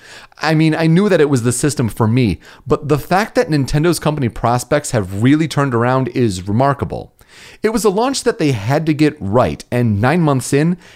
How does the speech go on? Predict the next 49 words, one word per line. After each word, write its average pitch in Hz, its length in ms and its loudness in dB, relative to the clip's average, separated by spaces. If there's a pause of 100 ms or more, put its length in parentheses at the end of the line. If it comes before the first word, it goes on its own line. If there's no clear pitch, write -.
(160)
it's 196 180 0
hard 220 340 0
to - 80 2
argue 196 340 2
that 175 180 -2
this 180 260 0
isn't 190 320 0
the 156 100 2
best 135 380 0
year 127 380 2
one 139 400 2
games 131 340 0
lineup 165 360 0 (240)
ever 123 520 2
for 143 160 2
a 135 40 2
new 143 180 0
console. 143 680 -4 (580)
Hopefully, 247 500 0
the 190 160 0
monthly 214 400 0
software 202 460 0
rollout 180 400 2
plan 147 240 -2
can 160 160 -6
continue 165 380 0
into 156 120 0
twenty 160 320 -2
eighteen, 160 440 0
as 90 320 -4
we 110 140 -2
should 110 180 -2
ideally 123 500 2
see 120 180 -2
with 113 160 0
a 110 60 0
direct 113 260 0
at 110 60 -6
the - 60 -14
start 117 200 0
of 101 60 -2
the 107 60 -2
new 110 120 0
year, 139 320 0 (240)
not 262 380 -2
to 180 100 0
mention 156 440 0
the 143 100 0
necessity 131 760 -2